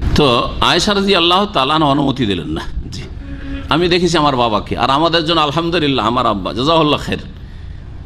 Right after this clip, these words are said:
রাস্তাটাকে খুব সহজ করে দিয়েছে পর্দা করার।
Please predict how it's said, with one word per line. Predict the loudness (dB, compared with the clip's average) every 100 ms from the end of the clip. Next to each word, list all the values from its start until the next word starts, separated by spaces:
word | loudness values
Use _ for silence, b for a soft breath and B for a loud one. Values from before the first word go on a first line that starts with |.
| -8 0
রাস্তাটাকে | 2 2 0 0 0 0 0 -2 0
খুব | -2
সহজ | 2 2 2
করে | 0 -2 0
দিয়েছে | -2
পর্দা | -2 -2 -2 -2
করার। | -2 -4